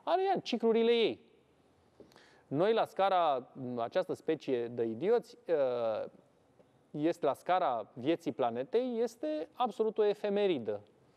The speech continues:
Deci este cam ce reprezintă viața unei muște pentru viața unui om. Cam asta cred că e comparația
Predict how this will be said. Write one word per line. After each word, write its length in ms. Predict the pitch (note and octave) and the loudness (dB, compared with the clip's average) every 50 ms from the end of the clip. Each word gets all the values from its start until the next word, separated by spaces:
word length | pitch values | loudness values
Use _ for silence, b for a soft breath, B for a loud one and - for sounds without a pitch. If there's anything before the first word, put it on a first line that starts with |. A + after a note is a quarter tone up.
| b b b b b b b b b | b b b b b b b b b
Deci 180 | - D3+ - | -16 -6 -2
este 460 | F#3 F3+ F3 - F#3 F#3 F3+ F3+ E3+ - - - - _ _ _ _ _ _ _ _ _ _ _ _ _ _ _ _ _ _ - | -2 -2 0 0 0 2 2 2 0 -2 -6 -20 -20 _ _ _ _ _ _ _ _ _ _ _ _ _ _ _ _ _ _ -2
cam 160 | G3 G3 F#3+ | 0 0 0
ce 160 | - - A3+ | 0 2 2
reprezintă 580 | A#3 A3 F3+ G3 F#3 E3 D3+ G#3+ G#3+ F#3 G3 F3 | 2 4 4 2 0 2 2 0 0 2 2 4
viața 360 | D3 F#3+ G#3+ G#3 - - F#3+ | 4 4 2 2 2 2 0
unei 540 | F3+ F3+ F3 E3+ E3 D3+ D3 C3+ B2+ B2 A#2+ - - _ _ _ C3 | 2 2 2 2 2 2 2 0 -2 -4 -8 -14 -20 _ _ _ 0
muște 640 | C#3 F3 A3 A#3+ A#3 - - A#3+ A#3 B3+ C4+ B3+ - - - _ - _ _ _ _ _ _ _ _ _ _ _ _ _ _ _ _ _ _ _ _ _ | 2 2 2 2 0 0 0 2 2 2 2 -2 -6 -18 -20 _ -20 _ _ _ _ _ _ _ _ _ _ _ _ _ _ _ _ _ _ _ _ _
pentru 840 | - G3+ A3+ A#3+ A3+ - B3 A3 A3 A3 A3 A3 G#3+ G#3+ G#3+ G#3+ G#3 G#3+ - - _ _ _ _ _ _ _ _ _ _ _ _ _ _ _ _ _ _ _ _ _ _ _ _ _ _ _ _ - | 0 2 2 2 0 0 0 2 4 4 4 4 4 4 2 2 -2 -6 -16 -20 _ _ _ _ _ _ _ _ _ _ _ _ _ _ _ _ _ _ _ _ _ _ _ _ _ _ _ _ -10
viața 420 | D#3 C#3+ F3 A3 A3+ - - G#3+ | -4 0 0 2 0 0 -2 -2
unui 320 | G3+ G3+ G3 G3 G3+ G#3 | -2 -2 0 0 2 2
om. 140 | G3 C#3+ A2 G2 F2 - - _ _ _ _ _ _ _ _ _ _ _ _ _ - | 2 0 0 -4 -8 -18 -20 _ _ _ _ _ _ _ _ _ _ _ _ _ -4
Cam 220 | - F#3+ F#3+ F#3+ | -2 -2 0 0
asta 240 | F3+ D3 - - B2 | -2 -4 -4 -6 -6
cred 160 | G#2 C#3 C3 | -4 -4 -4
că 60 | - | -2
e 60 | C3+ A#2+ | -2 -4
comparația 800 | - C3+ B2+ A#2 - B2+ D3 D3 C3+ - C#3+ C3 B2+ B2+ B2+ | -2 -4 -4 -2 -2 0 0 -2 -2 -2 -2 -2 -2 -2 -4